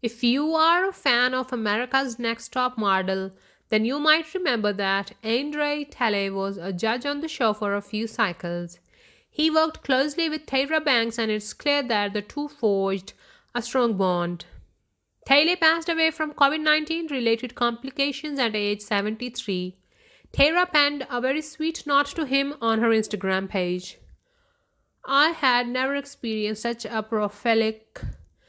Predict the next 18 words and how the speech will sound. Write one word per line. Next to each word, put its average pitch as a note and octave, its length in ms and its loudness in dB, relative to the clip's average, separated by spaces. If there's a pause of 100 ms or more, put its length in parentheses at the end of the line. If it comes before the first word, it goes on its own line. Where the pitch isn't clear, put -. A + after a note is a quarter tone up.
(300)
person G#3+ 460 0
serving A3+ 420 -2 (100)
up G#3 360 -2
a F#3+ 260 2
rare A#3 280 2
mix A3+ 360 -4
of F#3+ 280 -2
fashion A#3+ 500 -4
fabulousness G3 1040 0 (140)
and F#3+ 260 -2
real A#3+ 220 0
down-home G3 680 0
southern F#3 580 0
comfort G#3+ 680 -4
love F#3 280 0
until F#3 340 -4
I F3+ 100 -4
met," F3+ 460 -12